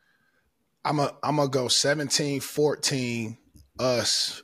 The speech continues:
uh, on a field goal. I'm saying Kim for the win. I'm, I'm, you know what I'm saying? Get the Kim, get Kim up through the goalpost for the win. So I'm going seventeen fourteen us.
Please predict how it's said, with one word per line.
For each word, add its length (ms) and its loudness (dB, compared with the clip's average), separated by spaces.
uh, 280 0
on 140 -4
a 60 -4
field 400 -2
goal. 580 0
I'm 300 -4
saying 300 -4
Kim 340 -4
for 160 -6
the 80 -4
win. 440 -4
I'm, 200 -10
I'm, 140 -6
you 200 -12
know 80 -8
what 80 -4
I'm 60 -4
saying? 380 -2
Get 160 -6
the 120 -6
Kim, 360 -4
get 220 -10
Kim 240 -2
up 180 -6
through 120 0
the 80 -2
goalpost 540 -2
for 100 -8
the 100 -6
win. 220 -6
So 120 -6
I'm 140 -6
going 240 -4
seventeen 540 -2
fourteen 560 -6
us. 340 -4